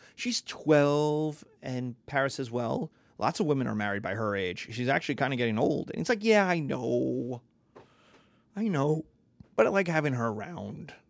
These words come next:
And, you know. But it's nice. Thank you. I am flattered because you are awesome." And then he calls in his wife. "Hey, wife,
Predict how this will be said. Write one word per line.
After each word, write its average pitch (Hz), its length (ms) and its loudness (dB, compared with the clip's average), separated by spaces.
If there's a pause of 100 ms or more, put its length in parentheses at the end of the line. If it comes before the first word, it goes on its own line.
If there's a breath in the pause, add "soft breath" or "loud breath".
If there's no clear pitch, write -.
(220)
And, 120 500 -6 (140)
you 135 120 -4
know. 113 300 -10 (1700 soft breath)
But 190 120 4
it's 175 140 -4
nice. 147 400 0
Thank 139 320 -2
you. 147 180 4
I 127 80 -2
am 123 140 -4
flattered 139 600 2
because 123 300 -10
you 120 140 -6
are 113 240 -4
awesome." 107 340 -8 (540 soft breath)
And 180 180 0
then 220 80 2
he 202 180 -2 (300)
calls 117 380 -4
in 113 80 -4
his 110 120 -8
wife. 226 360 4
"Hey, 202 240 0
wife, 180 420 -2